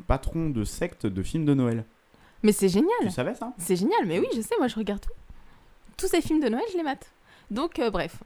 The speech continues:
Speaker 2: on n'était pas sur Lois et Clark. Euh, mais en tout cas, voilà, Smallville, c'était, je me suis dit, oh, ça a l'air super chouette. Euh, voilà, donc je me suis mise à regarder. Et puis après,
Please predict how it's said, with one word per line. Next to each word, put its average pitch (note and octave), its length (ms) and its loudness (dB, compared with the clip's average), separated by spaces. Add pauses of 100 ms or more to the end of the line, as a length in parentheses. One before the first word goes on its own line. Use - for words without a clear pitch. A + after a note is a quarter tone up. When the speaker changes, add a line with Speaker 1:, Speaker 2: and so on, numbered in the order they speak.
(180)
Speaker 2:
on G3+ 80 -2
n'était A3 220 -2
pas D#4+ 100 0
sur D#4+ 160 -8
Lois B3 80 -4 (160)
et - 80 -6
Clark. - 380 -8 (540)
Euh, G3 540 0
mais G3 140 -2
en F#3+ 80 -2
tout - 100 -10
cas, D#4 160 -2
voilà, C4+ 280 2
Smallville, G#3 500 -2
c'était, A3+ 260 -6
je C4+ 60 -4
me B3+ 80 -2
suis - 100 -14
dit, A#3 100 -4
oh, D4+ 100 -2
ça G#3 120 -8
a - 40 -4
l'air C#3+ 120 -8
super - 280 -10
chouette. B3+ 440 -8
Euh, D#3+ 760 -8
voilà, G3 240 0
donc D#3 200 -8
je F3 60 -6
me E3+ 60 -4
suis G#3+ 140 -6
mise G#3+ 140 -2
à G3 60 -2
regarder. F3+ 480 -6
Et F#3 100 -2
puis - 160 -8
après, D4+ 400 -2